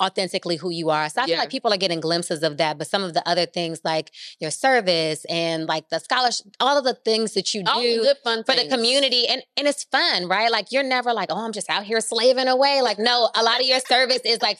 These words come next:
Speaker 1: fun, like, community-oriented
Speaker 2: Yeah.
Speaker 1: things. Like, I wish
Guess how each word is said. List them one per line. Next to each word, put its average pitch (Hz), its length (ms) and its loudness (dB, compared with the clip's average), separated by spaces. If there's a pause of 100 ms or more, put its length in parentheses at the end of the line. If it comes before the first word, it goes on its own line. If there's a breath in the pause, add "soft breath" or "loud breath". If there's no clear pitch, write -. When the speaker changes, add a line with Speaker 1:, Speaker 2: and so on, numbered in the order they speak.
Speaker 1:
fun, 262 240 2
like, 208 160 -2
community-oriented 214 1040 0
Speaker 2:
Yeah. 220 80 -2
Speaker 1:
things. 202 200 -4
Like, 190 180 0
I 202 100 2
wish 202 340 -2